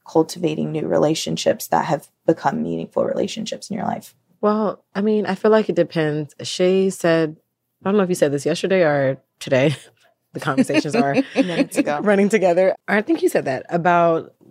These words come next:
Speaker 2: mm, your work. If you want friends within your workspace or, like, what kind of friend? Because if I wanna go to work events and meet other friends, that means they're gonna be, like, work-related friends.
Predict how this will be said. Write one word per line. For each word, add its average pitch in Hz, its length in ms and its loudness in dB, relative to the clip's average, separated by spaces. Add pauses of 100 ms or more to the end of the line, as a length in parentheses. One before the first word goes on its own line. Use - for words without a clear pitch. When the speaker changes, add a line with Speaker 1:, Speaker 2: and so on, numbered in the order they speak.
(200)
Speaker 2:
mm, 214 480 -2 (160)
your 196 180 2
work. 170 260 0
If 160 120 -6
you 190 60 2
want 180 180 2
friends 170 280 2
within 147 200 -2
your 139 140 -2
workspace 185 840 0
or, 147 200 2
like, 143 240 -2
what 143 140 0
kind 139 340 -4
of 123 80 -4
friend? 139 400 -10 (340)
Because 147 560 2 (220)
if 151 100 -6
I 156 80 2
wanna 156 280 0
go 143 140 4
to 139 140 4
work 139 260 2
events 180 380 0
and 160 160 -4
meet 160 360 -2
other 165 200 0
friends, 175 360 0
that 160 120 -2
means 143 220 -4
they're 139 80 -6
gonna 139 180 -2
be, 135 120 -4
like, 135 220 -6 (120)
work-related 139 680 -2
friends. 208 540 0